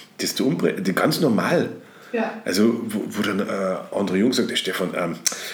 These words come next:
Speaker 1: ich würd das anders sagen, ich würd den Satz", also der redet mit mir ganz normal, also gleichwertig.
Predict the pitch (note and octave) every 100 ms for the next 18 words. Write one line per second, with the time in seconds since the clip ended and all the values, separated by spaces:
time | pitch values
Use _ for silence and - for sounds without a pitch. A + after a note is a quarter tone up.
0 | - - - - - G2 - - - A#2+
1 | B2 - F#2+ G#2 G2 G2 G#2+ G#2 F#2 A2+
2 | - - F2 F2 F2+ D#2+ A#2 - B2 A2+
3 | A2 - G#2 A2 F#2 F2+ F#2 G2 - A2+
4 | D#3 F#2+ - D#3+